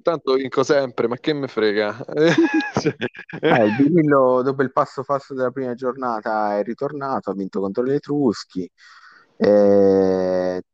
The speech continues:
Speaker 2: ti chiedo un pronostico, diciamo, la prossima giornata in Serie A, eh, c'è una partita in particolare che è affascinante,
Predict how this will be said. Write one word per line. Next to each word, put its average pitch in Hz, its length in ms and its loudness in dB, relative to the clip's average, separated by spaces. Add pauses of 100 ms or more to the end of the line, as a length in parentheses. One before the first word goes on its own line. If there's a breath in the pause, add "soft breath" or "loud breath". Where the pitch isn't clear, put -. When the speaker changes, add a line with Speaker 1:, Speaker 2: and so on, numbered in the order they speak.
(320)
Speaker 2:
ti 160 100 -2
chiedo 175 220 4
un 160 60 0
pronostico, 135 840 2
diciamo, 131 560 -2 (200)
la 123 180 2
prossima 147 720 -2
giornata 139 540 0
in 104 80 -6
Serie 127 260 -2
A, 151 240 0 (580 soft breath)
eh, 107 380 2
c'è 131 160 -2
una 127 160 2
partita 127 360 -2
in 101 100 -2
particolare 104 720 -2
che 92 640 -4
è - 20 -4
affascinante, 107 1120 -4